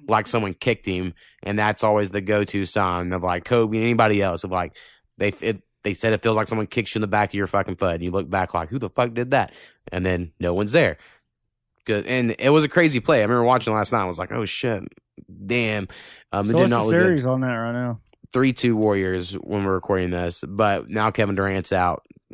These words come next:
Speaker 1: two games left. So people are like, "It's last year when Chris Paul went out with two games left and the Warriors came back." People are projecting right now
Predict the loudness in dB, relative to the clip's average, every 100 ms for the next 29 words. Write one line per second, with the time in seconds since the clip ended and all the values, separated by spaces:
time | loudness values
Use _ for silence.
0 | -8 -4 -2 0 -2 -2 0 0 0 0
1 | 2 4 2 0 0 4 4 0 -2 -2
2 | 0 -2 0 2 4 4 0 -2 -4 -4
3 | -2 0 -2 -4 -10 _ _ _ _ _
4 | 0 2 2 0 -4 0 0 0 -4 -4
5 | -4 -2 0 -2 -4 -6 -2 -2 -2 -6
6 | _ _ -6 -4 0 0 0 -2 0 0
7 | 0 0 0 -2